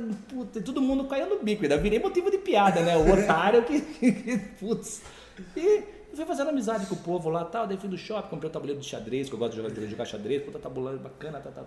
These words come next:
tal. E foi. Aí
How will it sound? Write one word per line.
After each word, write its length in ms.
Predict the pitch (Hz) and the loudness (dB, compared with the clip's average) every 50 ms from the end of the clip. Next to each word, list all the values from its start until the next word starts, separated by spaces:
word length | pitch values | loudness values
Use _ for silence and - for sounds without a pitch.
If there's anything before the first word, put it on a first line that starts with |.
| - | -10
tal. 300 | - 165 190 208 202 - - - - - - - - - - - - - - - - - - - - _ - - - - - - - - - - - - - - | -10 -8 -8 -8 -10 -14 -18 -20 -20 -20 -20 -20 -20 -20 -20 -20 -20 -20 -20 -20 -20 -20 -20 -20 -20 _ -20 -20 -18 -16 -16 -16 -16 -18 -20 -20 -20 -18 -10 -10
E 80 | 247 | -10
foi. 400 | 247 - 208 208 220 233 220 - - - - - - - - - - - - - - - - - - - - - - - - | -6 0 2 4 6 6 4 2 -2 -8 -14 -18 -20 -20 -20 -20 -20 -20 -20 -20 -20 -20 -20 -20 -20 -20 -20 -20 -20 -12 -4
Aí 440 | - 175 190 190 208 233 247 247 - | -2 0 2 2 2 2 0 0 -2